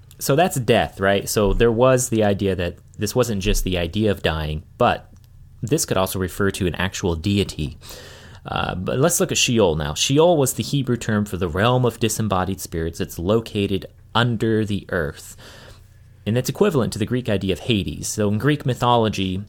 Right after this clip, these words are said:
Hades is the name of not just that realm of disembodied spirits, but Hades is also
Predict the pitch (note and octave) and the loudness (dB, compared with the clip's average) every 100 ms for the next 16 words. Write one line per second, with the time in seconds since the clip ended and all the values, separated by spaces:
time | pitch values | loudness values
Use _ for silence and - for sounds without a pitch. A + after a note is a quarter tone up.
0 | - - C3+ B2+ A2+ G#2+ G2+ - F#2+ G2 | -12 -6 -4 -2 -4 -4 -4 -4 -2 0
1 | G2 G2+ - F#2 F2 A2+ E3+ - D3 - | 0 -2 -4 -4 -2 -2 -4 -2 -4 -2
2 | A#2 G2+ F#2+ A2+ D3 F#2 E2 E2+ - G#2+ | -2 0 0 0 2 0 0 -4 -4 -4
3 | F#2+ F2 E2 D#2+ - E3 G#2 D#2 - - | -4 -4 -4 -6 -8 -4 -4 -4 -8 -8
4 | - F3+ E3 G2 G2 - - C3 A3 A#3 | -6 -4 -2 -4 -4 -6 0 2 4 2
5 | - D#2 D#2 E2 | 0 0 0 0